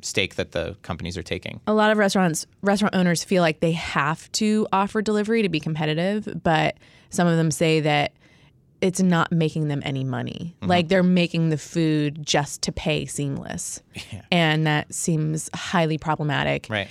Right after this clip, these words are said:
Speaker 2: in an industry where the margins are so slim anyway.
Speaker 1: And for me, one of the interesting things is the fact that there are restaurants that are growing purely to be delivery restaurants,
Speaker 2: Mm-hmm.
Speaker 1: and there are restaurants that are adapting their business model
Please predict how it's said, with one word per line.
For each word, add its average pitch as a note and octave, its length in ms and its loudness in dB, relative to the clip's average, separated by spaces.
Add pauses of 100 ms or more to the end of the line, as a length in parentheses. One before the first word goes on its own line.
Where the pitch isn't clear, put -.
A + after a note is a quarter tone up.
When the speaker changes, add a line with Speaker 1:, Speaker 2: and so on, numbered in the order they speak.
(140)
Speaker 2:
in G#3 140 4
an G3 100 4
industry G3+ 460 4
where E3 400 4
the F3 80 4
margins D#3+ 400 4
are D3 80 0
so D3+ 300 0
slim D3 280 -4
anyway. D3+ 560 -6 (340)
Speaker 1:
And C3 120 0
for D3 120 0
me, E3+ 180 0
one D#3 140 0
of G#2 80 -2
the G2 100 -2
interesting G2 380 -6
things F#2+ 260 -4
is - 200 -8
the F#2+ 60 -8
fact G2 300 -4
that F#2 160 -8
there G#2 140 0
are G2 160 0
restaurants G#2+ 560 -4
that G#2 120 -2
are G2 100 -2
growing G2 540 -4 (320)
purely B2 680 0
to - 240 -6
be G2+ 320 -2
delivery G2+ 480 -2
restaurants, - 500 -4
Speaker 2:
Mm-hmm. G2 60 4
Speaker 1:
and G2 100 4
there G#2 100 6
are G2+ 60 2
restaurants G#2 440 0
that F#2 160 -2
are F2 120 -4 (140)
adapting F#2+ 540 -4
their E2+ 100 -2
business G2 380 -4
model F2 360 -6